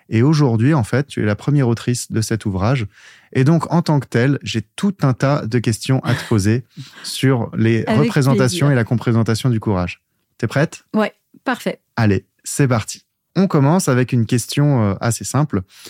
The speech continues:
Speaker 1: Quand t'as pris la plume pour, euh, écrire Oser le courage, c'était quoi le message que tu souhaitais transmettre ?
Speaker 2: Je dirais qu'il y en avait deux, mais qui sont pas antinomiques. Le premier, c'est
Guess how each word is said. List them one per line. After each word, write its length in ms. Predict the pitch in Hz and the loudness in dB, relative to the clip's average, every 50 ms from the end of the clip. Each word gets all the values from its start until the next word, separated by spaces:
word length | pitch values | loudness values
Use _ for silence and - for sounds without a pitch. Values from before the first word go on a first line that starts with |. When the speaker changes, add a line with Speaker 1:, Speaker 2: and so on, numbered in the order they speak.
| - - - _ _ _ - | -20 -20 -20 _ _ _ 0
Speaker 1:
Quand 140 | 165 160 | 0 2
t'as 120 | 143 165 147 | 2 2 0
pris 180 | - - 220 | 0 0 2
la 120 | 208 185 131 | 2 2 2
plume 400 | - - 151 180 196 202 180 147 - _ _ _ - | 2 2 2 4 4 4 2 0 -2 _ _ _ -4
pour, 260 | - 127 127 120 117 | 0 0 2 2 2
euh, 200 | 107 101 104 101 104 107 113 | 2 2 0 -2 -4 -6 -6
écrire 320 | - 120 - - 156 156 147 | -6 -6 -2 0 0 2 2
Oser 180 | 135 117 123 123 | 4 2 2 2
le 60 | 117 | 0
courage, 520 | - - 120 101 101 113 135 151 135 107 98 110 - _ _ _ _ _ | 0 0 0 2 2 2 2 0 0 -2 -4 -6 -8 _ _ _ _ _
c'était 240 | - - 131 139 | -18 -6 -4 -4
quoi 160 | 123 - 170 170 | 0 2 2 2
le 120 | 160 120 | 4 4
message 640 | 117 120 135 139 - - - 131 147 147 135 110 101 113 - _ _ - | 4 4 4 2 0 0 0 2 2 0 0 -2 -6 -8 -14 _ _ -8
que 80 | 120 | -8
tu 160 | 113 - - | -6 -6 -8
souhaitais 320 | 110 - - 117 107 123 113 | -8 -4 -4 -2 0 -2 -4
transmettre ? 640 | - - 104 95 - - 90 85 - - - _ _ _ _ | -2 -4 -6 -4 -2 -4 -4 -4 -6 -14 -20 _ _ _ _
Speaker 2:
Je 100 | - 190 190 | -14 -10 -4
dirais 260 | - 247 254 277 302 | -4 -2 0 0 -2
qu'il 180 | 285 - - 233 | -4 -2 -2 0
y 40 | |
en 100 | 214 214 | 0 2
avait 280 | 208 202 196 196 208 190 | 0 0 2 2 0 0
deux, 400 | 170 170 190 202 233 294 294 - _ _ _ _ _ _ _ _ _ _ _ _ | 0 0 0 0 0 0 -2 -6 _ _ _ _ _ _ _ _ _ _ _ _
mais 200 | - 214 208 208 | -2 0 0 0
qui 160 | - - 226 208 | -2 -4 -6 -6
sont 180 | - - 220 | -2 -4 -2
pas 120 | 196 233 233 | -2 0 -2
antinomiques. 680 | 233 226 - 233 214 214 214 208 220 254 269 - - | -2 -2 0 0 0 2 2 2 2 2 0 0 -2
Le 60 | 233 | -4
premier, 420 | 185 - - 226 220 214 233 247 240 | -4 -2 -2 0 2 2 2 2 0
c'est 340 | - - - 190 185 - | 0 -2 -2 -2 -2 -2